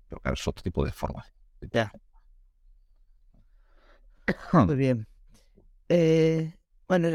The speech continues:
Speaker 2: relacionado seguramente con esto, eh, o sea, de lo que me has dicho, tiene mucho que ver lo que la pregunta te voy a hacer y es,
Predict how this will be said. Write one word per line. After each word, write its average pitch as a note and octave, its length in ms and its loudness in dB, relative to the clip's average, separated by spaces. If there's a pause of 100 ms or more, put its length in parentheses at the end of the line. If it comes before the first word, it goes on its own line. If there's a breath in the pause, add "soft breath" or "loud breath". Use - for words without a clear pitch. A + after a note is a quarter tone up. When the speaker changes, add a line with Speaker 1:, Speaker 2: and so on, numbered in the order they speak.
(100)
Speaker 2:
relacionado D#3 460 0
seguramente E3+ 460 0
con F3 200 -2
esto, E3+ 400 -4 (140)
eh, C3+ 560 -2
o - 40 -12
sea, C3+ 120 -2
de C3 60 0
lo C3 80 0
que C#3+ 80 -8
me D#3 80 0
has D#3 60 -2
dicho, E3+ 260 -2
tiene D3 200 2
mucho C#3+ 420 -2 (260)
que C3 120 0
ver C3 140 4
lo C3 140 0
que B2+ 120 0
la B2 160 0
pregunta B2+ 320 -4
te B2+ 60 -2
voy B2+ 80 2
a B2+ 40 0
hacer B2+ 200 -2
y B2+ 100 2
es, - 180 -6